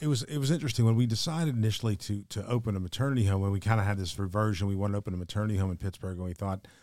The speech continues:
"How do we do that? How do we open that maternity home?" And we immediately talked ourselves out of it. We <laughs> thought it'd be too complicated, and there'd be drugs and parole officers, and, you know, it'd be an episode of Starsky and Hutch every day, we thought. So we decided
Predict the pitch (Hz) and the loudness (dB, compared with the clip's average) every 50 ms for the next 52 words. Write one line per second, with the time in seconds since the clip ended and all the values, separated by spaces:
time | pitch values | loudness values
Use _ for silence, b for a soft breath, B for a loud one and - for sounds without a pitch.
0 | b b b b b _ - 110 110 120 135 135 131 123 123 139 123 101 85 78 | b b b b b _ -10 -4 0 2 4 6 6 6 6 4 4 4 0 -4
1 | - - - - 117 127 135 131 131 127 127 117 117 110 110 107 104 95 - - | -6 -8 -4 0 2 4 6 6 6 6 6 4 4 2 2 0 -4 -4 -4 -2
2 | 143 156 160 143 107 107 101 101 101 101 95 - _ - B B B B B B | -2 0 2 4 4 6 6 4 4 2 -2 -6 _ -18 B B B B B B
3 | B 120 123 123 123 131 139 139 131 123 123 113 - 120 117 113 - 113 104 - | B 4 6 6 8 8 6 6 4 2 0 2 4 4 4 4 4 2 0 2
4 | - 117 107 90 98 107 101 101 95 85 92 92 90 - 87 - 143 135 107 101 | 2 2 2 2 2 2 2 2 2 0 -2 -4 -4 -4 0 2 2 2 2 0
5 | 87 - 113 107 - - 113 110 113 - - 92 - - 110 110 107 107 104 104 | -2 -2 -4 -4 0 0 2 2 2 0 -2 -4 -2 -2 -2 0 0 0 0 0
6 | 104 98 90 98 95 101 139 139 135 127 123 120 107 95 98 104 104 98 95 - | 0 0 -2 -4 -2 0 2 2 2 2 0 0 -2 -2 -2 0 0 -2 -2 -6
7 | B B B B B B B B B B - - - 120 - - - - 147 147 | B B B B B B B B B B -20 -18 -16 -16 -14 -6 0 4 6 6
8 | 143 139 139 131 123 123 123 120 123 110 - - 127 123 123 123 110 95 110 110 | 6 8 8 6 6 6 4 2 0 0 0 0 2 2 2 2 2 2 2 2
9 | 110 120 117 110 110 107 104 101 110 107 104 104 107 110 110 - - 117 110 107 | 4 4 2 2 2 2 0 0 0 0 0 -2 -4 -6 -6 -2 0 0 0 0
10 | 110 - - 120 113 101 - - 110 98 107 120 117 - 113 104 95 101 95 98 | 0 0 0 2 0 0 0 0 0 2 4 2 2 2 0 -2 0 0 -2 -2
11 | 92 92 90 87 - 98 92 87 - - 101 92 98 92 117 113 110 104 92 | -2 -2 -4 -4 -4 -4 -6 -6 -4 -4 -4 -4 -2 -2 0 0 0 -2 -4